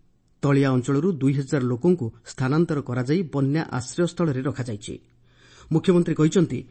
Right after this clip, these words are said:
ସୁବର୍ଣ୍ଣରେଖା ନଦୀରେ ବନ୍ୟା ସ୍ଥିତି ନିୟନ୍ତ୍ରଣ ପାଇଁ ପଦକ୍ଷେପ ନିଆଯାଉଛି। ବନ୍ୟାର ସ୍ଥାୟୀ ପ୍ରତିକାର ପାଇଁ ଜଳସମ୍ପଦ ବିଭାଗର ମୁଖ୍ୟ ଯନ୍ତ୍ରୀଙ୍କୁ ଯୋଜନା ପ୍ରସ୍ତୁତ କରିବା ପାଇଁ ନିର୍ଦ୍ଦେଶ ଦିଆଯାଇଛି।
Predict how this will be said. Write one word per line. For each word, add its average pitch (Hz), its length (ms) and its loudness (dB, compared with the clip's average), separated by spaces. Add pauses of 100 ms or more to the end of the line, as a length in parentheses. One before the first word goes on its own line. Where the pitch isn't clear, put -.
(200)
ସୁବର୍ଣ୍ଣରେଖା 208 640 4
ନଦୀରେ 131 400 2
ବନ୍ୟା 139 340 0
ସ୍ଥିତି 170 340 -2 (120)
ନିୟନ୍ତ୍ରଣ 156 460 0
ପାଇଁ 180 160 0
ପଦକ୍ଷେପ 123 460 -6
ନିଆଯାଉଛି। 127 480 -4 (480)
ବନ୍ୟାର 143 380 0
ସ୍ଥାୟୀ 156 360 -2
ପ୍ରତିକାର 135 420 -4
ପାଇଁ 135 180 0 (320)
ଜଳସମ୍ପଦ 175 640 0
ବିଭାଗର 143 460 0
ମୁଖ୍ୟ 135 360 -4
ଯନ୍ତ୍ରୀଙ୍କୁ 127 540 -2
ଯୋଜନା 135 380 -4
ପ୍ରସ୍ତୁତ 135 380 -6
କରିବା 131 300 -2
ପାଇଁ 151 200 -2
ନିର୍ଦ୍ଦେଶ 120 380 -2
ଦିଆଯାଇଛି। 123 460 -6